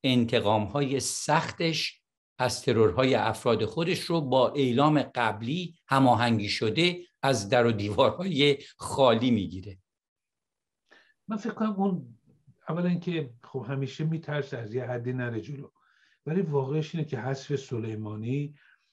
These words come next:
Speaker 2: یکی از خوبی‌هاش این بود که اومد بازدارندگی ایجاد کرد.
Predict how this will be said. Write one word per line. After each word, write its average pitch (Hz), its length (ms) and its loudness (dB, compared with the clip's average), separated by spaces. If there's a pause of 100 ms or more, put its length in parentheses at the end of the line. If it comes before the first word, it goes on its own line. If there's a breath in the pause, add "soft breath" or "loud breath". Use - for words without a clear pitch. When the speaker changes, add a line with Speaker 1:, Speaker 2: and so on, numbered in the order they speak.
(120)
Speaker 2:
یکی 139 280 -4
از 117 140 -6
خوبی‌هاش 113 680 -4
این 139 140 -2
بود 104 400 -8 (480)
که 139 120 -12
اومد 143 420 -4
بازدارندگی 107 840 -6
ایجاد 120 380 -8
کرد. - 220 -20